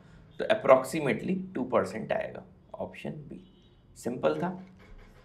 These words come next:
है ना, उम्मीद है अच्छा से समझ में आ गया होगा। Fifth question, ये question अच्छा खासा calculative है,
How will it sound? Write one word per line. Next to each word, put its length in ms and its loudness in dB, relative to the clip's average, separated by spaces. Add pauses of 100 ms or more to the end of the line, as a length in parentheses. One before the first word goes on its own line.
(120)
है 80 -6
ना, 80 -4
उम्मीद 380 -4
है 100 2
अच्छा 220 -6
से 140 -4
समझ 240 -4
में 180 -2
आ 80 0
गया 140 -4
होगा। 280 -4 (1120)
Fifth 260 8
question, 440 -2 (1200)
ये 120 -2
question 420 0 (360)
अच्छा 240 -4
खासा 300 4
calculative 640 0
है, 80 -8